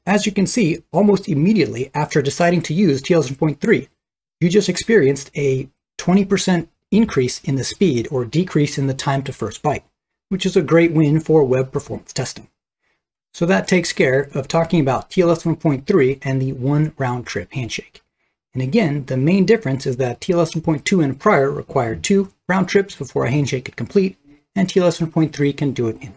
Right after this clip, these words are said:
one. But can we do any better? Well, yes, we can. T L S one point three also allows a way to do a handshake that only requires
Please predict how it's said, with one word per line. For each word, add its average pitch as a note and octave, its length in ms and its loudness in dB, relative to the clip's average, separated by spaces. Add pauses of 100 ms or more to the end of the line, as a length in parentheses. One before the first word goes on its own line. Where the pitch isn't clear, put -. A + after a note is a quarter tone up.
one. B2 160 -8 (960)
But C3+ 160 -2 (300)
can A3+ 260 2
we A#3+ 80 4
do E3 360 2
any A2 200 -6
better? - 400 -4 (680)
Well, G#2+ 280 -10 (140)
yes, G#2 280 -8
we F#2 80 -16
can. G2+ 340 -4 (800)
T - 140 0
L F#3+ 80 6
S F#3 120 0
one - 80 -20
point F#3 240 0
three G3 340 0 (160)
also A3 360 0
allows B2+ 520 0
a - 40 -4
way C#3+ 180 4
to F#3 120 0
do F3 160 2
a D#3 60 0
handshake C#3+ 520 0
that - 180 -6
only E3+ 160 2
requires C#3 540 0